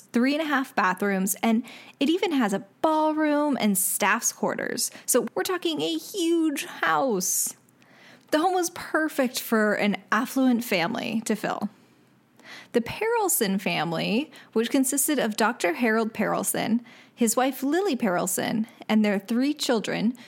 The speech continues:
Judy, Debbie, and Joel, moved into the home in the mid to early nineteen fifties, although I couldn't find an exact year of when they moved into the home. Doctor Harold Perelson was the son of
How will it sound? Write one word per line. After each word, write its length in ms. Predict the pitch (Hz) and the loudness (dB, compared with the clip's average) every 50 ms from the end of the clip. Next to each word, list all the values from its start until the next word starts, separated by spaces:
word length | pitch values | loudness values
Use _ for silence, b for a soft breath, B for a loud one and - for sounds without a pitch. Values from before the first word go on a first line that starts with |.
| B B B | B B B
Judy, 580 | - - 262 262 262 277 285 294 294 285 B B B B 214 | -2 0 2 2 2 2 0 0 -2 -4 B B B B -2
Debbie, 580 | 185 185 233 220 214 208 220 220 220 226 208 - - - - | 0 2 2 2 2 2 2 2 2 0 -2 -4 -10 -4 0
and 180 | 220 220 214 208 | 2 4 4 4
Joel, 500 | 185 202 196 - - - - 233 226 - B B B B B B B B | 4 2 0 0 0 -2 -2 -4 -4 -8 B B B B B B B B
moved 320 | 226 240 294 311 311 277 | 4 4 4 2 0 0
into 220 | 262 311 285 - | 2 2 2 0
the 120 | 226 202 202 | 0 0 2
home 400 | 208 190 165 160 160 156 202 - - - | 2 2 2 0 0 -2 -2 -4 -4 0
in 240 | - 226 233 240 240 | 2 4 4 4 4
the 240 | 269 262 269 277 | 2 2 2 2
mid 260 | 277 320 381 415 403 - | 2 2 0 0 0 0
to 80 | 403 | 0
early 300 | - 285 277 269 247 247 | 2 2 4 4 4 4
nineteen 380 | 226 208 175 - - - 196 185 | 2 2 0 0 0 2 2 2
fifties, 420 | - 170 170 - 165 151 - - - - | 2 0 0 0 0 0 0 0 0 0
although 160 | 226 220 220 | 0 2 2
I 100 | 220 226 | 2 2
couldn't 280 | 226 302 277 262 226 - | 2 2 0 0 0 0
find 420 | - 226 214 208 208 208 196 - - | 0 2 2 4 4 2 2 0 0
an 200 | - 208 190 - | -2 -2 0 0
exact 560 | - 180 202 190 190 214 185 202 - - - | -2 0 0 2 2 4 2 2 0 -2 -4
year 220 | 214 180 175 - | -2 0 0 0
of 200 | - - 202 185 | 0 0 0 0
when 260 | 196 190 170 180 175 190 | 0 0 0 0 -2 0
they 460 | - 185 185 175 180 180 175 214 196 - | 0 0 0 0 0 0 -2 -4 -2 0
moved 240 | 214 208 208 185 - | 0 0 0 0 -2
into 240 | - 220 - - - | -4 -4 -4 -6 -6
the 100 | - 208 | -6 -6
home. 280 | - - - - 220 - _ _ _ _ B B B B B | -6 -6 -6 -8 -8 -10 _ _ _ _ B B B B B
Doctor 320 | B 262 294 330 - - 480 440 403 | B 0 0 0 0 0 0 0 0
Harold 440 | 302 269 262 226 220 226 226 214 220 | 2 2 4 4 4 4 2 0 0
Perelson 800 | - 214 208 202 175 175 185 - - 170 170 170 175 185 233 - B B B B - | 0 2 2 4 2 2 2 0 0 0 0 0 0 0 -2 -2 B B B B 2
was 220 | 240 240 226 240 | 2 2 2 2
the 100 | - 269 | 0 2
son 240 | - - 349 359 392 | 2 4 4 2 2
of 100 | 359 | 0